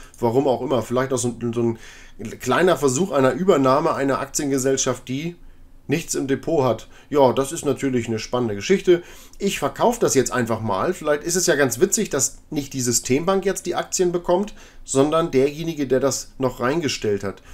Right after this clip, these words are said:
Ich verkaufe das jetzt mal. Und zwar mache ich das so. Ein kleiner Tipp für die Handelsaktivität. Ich habe jetzt viertausend Aktien. Ähm, und insgesamt vierzigtausend Euro. Ich stückel das immer so. Warum soll ich jetzt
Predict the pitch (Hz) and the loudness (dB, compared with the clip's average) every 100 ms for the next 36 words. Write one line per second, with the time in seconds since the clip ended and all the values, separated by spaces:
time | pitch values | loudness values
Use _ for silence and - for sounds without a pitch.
0 | - 135 135 - 135 135 104 95 - - | -12 -8 -6 0 0 0 -4 -4 -6 -6
1 | - - 135 160 151 135 127 117 117 - | -8 -8 -8 -2 0 0 -2 -2 -4 2
2 | 120 185 254 - - - - - - 131 | 2 2 -2 -10 -20 -20 -20 -10 -6 -2
3 | 135 151 - 185 - 139 127 170 127 - | 2 2 4 2 2 -2 4 4 4 0
4 | - 107 101 - 92 - 175 180 196 190 | -4 -8 -10 -8 -10 -6 -2 2 4 4
5 | 185 - - 196 196 170 160 165 - - | 2 0 2 2 2 -2 -2 -2 -8 -8
6 | - 113 87 - - - - - - - | -6 -4 -4 -8 -16 -20 -20 -20 -20 -20
7 | - - 143 151 156 156 156 151 151 - | -12 0 4 4 4 0 0 -2 -4 -10
8 | - 170 175 - - 196 - 170 160 - | 0 0 0 -6 0 2 2 2 2 2
9 | 170 170 151 - 139 131 135 110 123 104 | -2 0 -6 0 2 2 0 -2 -2 -2
10 | 90 170 - - 226 202 170 160 160 147 | -4 -6 -4 -2 2 2 2 0 -2 2
11 | 180 131 139 196 185 226 214 - 196 - | 4 4 4 4 2 0 0 0 -2 -2